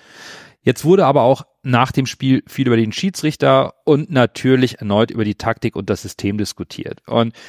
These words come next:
ich tue mich schwer mit einem Standbild, so einem Screenshot in den sozialen Medien, ob der Abseitsentscheidung gegen Robert Glatzel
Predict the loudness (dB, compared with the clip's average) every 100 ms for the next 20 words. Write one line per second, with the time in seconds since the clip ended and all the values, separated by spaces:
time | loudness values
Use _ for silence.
0 | -20 _ -4 -4 0 0 0 2 2 2
1 | 0 -6 -6 -10 -18 -2 0 0 2 0
2 | 2 -4 -4 -4 0 0 0 -2 -4 -4
3 | -2 0 0 0 0 0 -2 0 0 0
4 | 0 -2 -4 -2 0 0 0 0 0 0
5 | 0 -2 0 2 2